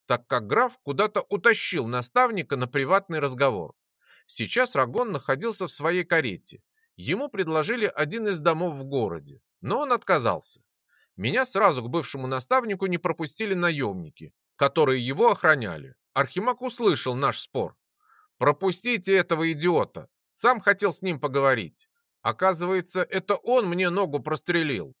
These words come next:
придурок!» раздался знакомый голос из кареты. «Пожалуй, позже зайду», резко передумал я. «Стоять! Не бойся, заходи!» взбодрил меня наставник. Оказалось, что он сидел со своей ученицей,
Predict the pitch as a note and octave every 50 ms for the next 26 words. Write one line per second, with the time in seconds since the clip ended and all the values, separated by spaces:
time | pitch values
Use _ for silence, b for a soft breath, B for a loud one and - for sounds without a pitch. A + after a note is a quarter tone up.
0 | _ _ - F3 F#3+ G3 E3+ D3+ C#3+ D#3+ C3+ A2 F#2+ F2 D#2+ - _ _ b b
1 | b b b b b G#2 A#2+ B2+ A2 B2+ B2+ A#2+ - B2+ A#2+ A2+ C3+ C3+ - -
2 | B2+ A#2+ A#2+ A2 C3 G3 G#3 F3+ D#3 - B2+ A#2+ - C#3+ B2+ A#2 F#2+ D#2+ - _
3 | _ _ _ _ _ _ _ _ _ _ _ - B2+ A2+ F#2 C3 F#3 G#3+ G3+ F3
4 | - - E3+ A#3 C4 G#3+ D3 C3+ C3+ A2+ B2+ D3 D3 C3+ A#2+ B2+ G2 D#2 - _
5 | _ _ _ - G2+ C3 C#3+ B2 - - A#2+ - B2 A2+ A2+ G2 C#3 G3 F#3+ E3+
6 | D#3 B2 G2+ E2+ D2+ - _ _ _ _ _ _ _ - - - - D#3 F3 F3+
7 | G3 G#3+ G3+ D#3+ - - - - - _ _ _ _ _ - - E3 G3+ G3 B3
8 | A#3 F#3 C#3 - B2 A2+ B2+ D3 - F3+ F#3 D#3+ E3 E3 B2+ - - _ _ _
9 | _ _ _ _ F#2+ G2 G#2 C#3+ D3 C3+ C3+ C3+ A#2+ A#2+ B2 C3 E3+ G3 F3+ D#3
10 | C#3+ - - - F#2 D#2+ C#2 D2 C#2+ _ _ _ _ _ _ - A2 A2 - C#3
11 | B2 D#3+ A#3+ C#4 B3+ G3 C3+ - - - E3+ D#3 C#3 - D3 D3 E3+ B3+ B3+ A3+
12 | - F3+ - - D#3 E3+ G3 A3 G#3 F#3 F#3 - F3+ D#3+ B2 F#2+ F2+ - - -
13 | D#2+ -